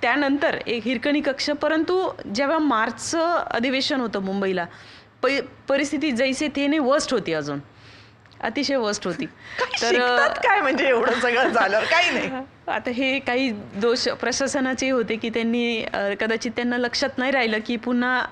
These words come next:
Speaker 1: तीन महिन्यांनी
Speaker 2: म्हणजे बाळ
Speaker 1: हा
Speaker 2: मोठी नाही झालेत अजून, हे त्यांना माहित नव्हतं का? की त्यांना वाटलं दोन वर्षात
Speaker 1: Maybe
Speaker 2: बाळ
Speaker 1: not.
Speaker 2: मोठी झाली.
Speaker 1: Maybe not. तर ते, तेव्हा तो सहा, पाच महिन्यांचा होता जेव्हा
Speaker 2: हम्म.
Speaker 1: मी गेले तेव्हा.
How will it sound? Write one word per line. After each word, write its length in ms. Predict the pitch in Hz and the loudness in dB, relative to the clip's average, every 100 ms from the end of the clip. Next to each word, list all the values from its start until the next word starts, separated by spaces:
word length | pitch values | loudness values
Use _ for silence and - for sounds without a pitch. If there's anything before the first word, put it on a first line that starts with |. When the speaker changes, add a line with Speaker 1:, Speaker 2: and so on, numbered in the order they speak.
| - | -6
Speaker 1:
तीन 160 | 277 254 | -2 0
महिन्यांनी 400 | 254 254 254 262 | 2 2 2 4
Speaker 2:
म्हणजे 120 | 254 | 4
बाळ 180 | 247 247 | 6 6
Speaker 1:
हा 100 | 262 | 6
Speaker 2:
मोठी 340 | 294 269 349 | 4 2 2
नाही 300 | 349 277 285 | 4 4 2
झालेत 380 | 320 349 277 269 | 2 4 4 4
अजून, 280 | 269 233 277 | 4 2 2
हे 140 | 339 | 4
त्यांना 220 | 294 285 302 | 2 2 4
माहित 240 | 269 302 302 | 4 4 2
नव्हतं 320 | 311 392 330 | 2 2 2
का? 320 | 262 - 233 - 622 302 | 2 2 0 0 -2 -4
की 100 | - | 0
त्यांना 220 | 277 262 294 | 2 2 2
वाटलं 240 | 311 320 | 2 2
दोन 200 | 330 294 | 2 2
वर्षात 300 | 320 320 269 | 4 2 2
Speaker 1:
Maybe 220 | 240 240 269 | 4 4 4
Speaker 2:
बाळ 100 | 262 | 4
Speaker 1:
not. 80 | |
Speaker 2:
मोठी 260 | 285 - 415 | 2 2 2
झाली. 280 | 392 - 320 | 2 2 2
Speaker 1:
Maybe 460 | 262 233 240 254 | 2 2 0 0
not. 120 | 240 233 - - - - - | -2 -4 -8 -14 -10 -10 -6
तर 140 | 262 240 | -4 -4
ते, 460 | 247 262 - - - | -2 -2 -2 -4 0
तेव्हा 180 | 285 294 | 2 2
तो 60 | 339 | 0
सहा, 260 | - 226 | 0 0
पाच 280 | 220 240 240 | 2 0 0
महिन्यांचा 400 | 240 214 202 202 | -2 0 -2 -2
होता 260 | 196 175 175 | -2 -2 -2
जेव्हा 220 | 170 185 | 0 0
Speaker 2:
हम्म. 120 | 180 | -2
Speaker 1:
मी 80 | 185 | -4
गेले 240 | 185 185 185 | -4 -4 -2
तेव्हा. 220 | 185 196 | -2 -4